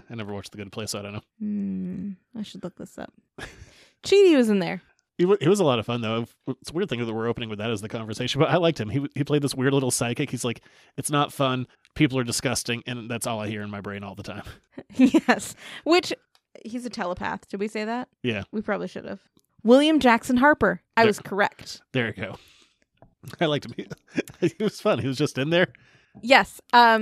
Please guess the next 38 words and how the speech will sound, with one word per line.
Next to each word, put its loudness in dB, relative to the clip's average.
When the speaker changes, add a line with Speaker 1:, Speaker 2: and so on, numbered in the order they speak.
Speaker 1:
mean, 2
he 4
was 2
helpful 4
to 0
the -6
plot, 0
but 2
he 4
was 0
also -2
just -4
fun. 0
Speaker 2:
Yes. 4
I, 4
I 4
quite 0
enjoyed -6
this -6
Ant-Man. -6
Speaker 1:
Yeah, 6
this 0
thing's -2
getting 2
a 0
little 0
bit 0
hammered. -4
And 2
to -2
be, -6
I 0
haven't 0
really 2
looked -2
into -4
it. -4
Like, -8